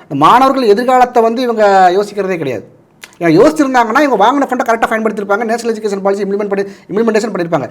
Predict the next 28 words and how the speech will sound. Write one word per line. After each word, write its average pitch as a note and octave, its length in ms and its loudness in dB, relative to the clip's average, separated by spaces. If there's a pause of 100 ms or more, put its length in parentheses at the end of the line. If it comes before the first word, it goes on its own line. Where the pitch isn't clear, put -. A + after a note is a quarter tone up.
இப்ப - 180 -8
இவங்க E3+ 160 2
என்ன A#3 100 -2
சொல்றாங்க, A#3 260 0
ஜூன் G#3 300 -2
தேர்டு A3 300 6
வந்து G#3+ 200 0
நாங்க G3 380 2
ஸ்கூல் A3+ 220 0
ஆரம்பிக்க G3+ 320 2
போறோன்றீங்க. E3+ 400 -4 (240)
நான் D#3+ 160 -4
ஏற்கனவே A3+ 260 0
சொன்ன G#3+ 80 -4
மாதிரி G#3 160 -2
ஜூன் B3 300 -4
தேர்டுல A3 200 0
இருந்து G#3 220 0
இருமொழி A#3+ 240 -2
கொள்கைன்னு G#3 360 0
சொல்றாங்கல்ல, F3 340 -2
இவங்க F3 160 -6
எல்லா F3 160 -2
ஸ்கூல்லையும் G#3 280 -4
இருமொழி G3 160 -4
கொள்கை F3 180 -6
கொண்டு D#3+ 180 -6
வாங்களேன். D3+ 240 -6